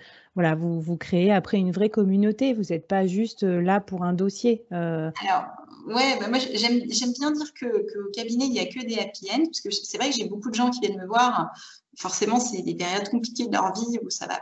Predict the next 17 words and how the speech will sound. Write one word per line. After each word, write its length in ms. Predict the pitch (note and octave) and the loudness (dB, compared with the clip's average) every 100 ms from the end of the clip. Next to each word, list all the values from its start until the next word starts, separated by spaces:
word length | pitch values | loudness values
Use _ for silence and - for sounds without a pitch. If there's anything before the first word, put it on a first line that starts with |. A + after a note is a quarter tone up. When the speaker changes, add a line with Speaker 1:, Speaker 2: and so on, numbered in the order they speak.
| - | -10
Speaker 2:
c'est 180 | - - | -16 -4
pas 100 | F#3 | -2
bien 220 | F#3 F3+ | -2 -4
au 20 | |
boulot, 640 | F3 E3 F3 G#3+ A3 A3 G#3+ | -4 -4 0 2 2 2 2
euh, 160 | D#3+ - - - - - - - | 0 -2 -6 -10 -8 -12 -16 -10
c'est 200 | - F3 | -6 -6
difficile. 540 | F3+ G3+ G#3 - E4+ A#3+ - | -6 -4 -2 2 4 4 0
Et, 220 | - A3 A3 | 0 2 4
euh, 560 | F#3 F3 E3+ E3 E3 - - - - _ D#3 - - - _ | 4 4 4 4 2 0 -6 -12 -18 _ -20 -20 -20 -20 _
et, 300 | - - - | -14 -6 -2
et 40 | G3+ | 0
j'a-, 200 | F#3+ - | 0 0
j'a-, 220 | G3 G3 | 0 0
j'apprends 360 | G3+ G#3 G3+ A#3+ | 2 0 2 2
beaucoup 320 | A#3+ A3+ C4 | 2 0 -2
d'eux. 300 | C4 F4+ | 0 0